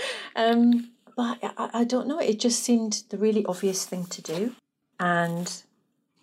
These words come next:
when I realised that nobody else was gonna champion this, but I had, I have a voice. I ha-, I can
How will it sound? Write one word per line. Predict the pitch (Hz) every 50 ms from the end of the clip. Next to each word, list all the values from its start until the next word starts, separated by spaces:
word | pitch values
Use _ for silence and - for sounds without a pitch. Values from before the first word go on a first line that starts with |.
| _ _ _ _ _
when | - 202 196
I | 196 190
realised | 190 208 220 220 220 214 202 202 208 - -
that | 185 190 - - _ - - - _ _ _ _ _ _ _ _ _ _ _ _
nobody | - 190 190 208 208 208 220 202 196 190
else | 185 185 180 - -
was | 185 -
gonna | - 190 175 170
champion | 165 - - 180 170 170 175 - - 196 196
this, | 202 226 254 302 - - - - - - _ _ _ _ _ _ _ _ _ _ _ _ _ -
but | 175 160 185 185 -
I | - 185 185
had, | 180 - - 190 190 - - _ _ _
I | - 180 220 254
have | 240 240 - 175
a |
voice. | 156 - - 151 156 156 151 - - - - - - _ _ -
I | 180 185 190
ha-, | 185 175 180 175 175 -
I | 185 185 196 233
can | 233 - - 190 180 180 165